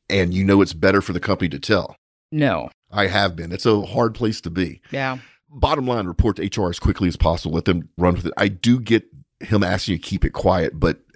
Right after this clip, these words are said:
Speaker 1: dude, it's, no, this is, this is way bigger than that.
Speaker 2: Right. Good luck with that. Last question. It's from Joey Desmond, student at A and M. "This is such a great podcast. So glad that one of my professors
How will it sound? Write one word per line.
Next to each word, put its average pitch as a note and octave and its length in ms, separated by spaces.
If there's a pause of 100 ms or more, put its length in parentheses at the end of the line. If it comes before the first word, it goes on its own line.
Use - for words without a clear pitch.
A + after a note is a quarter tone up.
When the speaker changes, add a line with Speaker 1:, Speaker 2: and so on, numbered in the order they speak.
(160)
Speaker 1:
dude, F#2 280
it's, - 240
no, E2+ 260
this F2+ 160
is, F2 100
this F2+ 200
is F2+ 120
way E2+ 120
bigger E2+ 240
than E2+ 120
that. D2+ 220 (240)
Speaker 2:
Right. B2+ 300 (420)
Good F3+ 140
luck F3 200
with D3+ 120
that. C3+ 280 (400)
Last B3+ 220
question. C3+ 680
It's - 120
from D#3+ 340 (360)
Joey A3 300
Desmond, F#3+ 640
student F#3+ 380
at - 200
A E3 140
and E3 120
M. C3+ 400 (520)
"This G3+ 160
is A3+ 80
such C4+ 180
a C#4+ 40
great B3+ 240
podcast. D#3+ 540
So F#3+ 180
glad F#3 260
that D3 140
one E3 100
of E3+ 80
my E3+ 80
professors E3 580